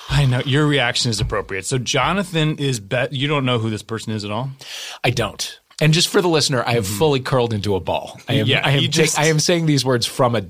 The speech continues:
Speaker 2: a nap.
Speaker 1: He had to, like, fully take another ch-,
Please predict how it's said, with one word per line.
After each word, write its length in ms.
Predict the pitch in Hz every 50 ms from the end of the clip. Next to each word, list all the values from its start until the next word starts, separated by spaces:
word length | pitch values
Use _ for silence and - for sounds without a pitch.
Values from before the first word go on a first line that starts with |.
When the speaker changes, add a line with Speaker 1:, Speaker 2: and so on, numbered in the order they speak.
| - 120 120 -
Speaker 2:
a 40 | 127
nap. 420 | 110 101 95 95 87 - - - -
Speaker 1:
He 160 | - - 175 175
had 240 | 175 175 170 151 -
to, 220 | - 160 160 156
like, 320 | 147 147 139 135 131 131 -
fully 460 | - - 143 143 147 147 147 143 123
take 300 | - - 131 123 117 -
another 460 | 120 110 110 117 117 113 113 117 110
ch-, 300 | - - - - - -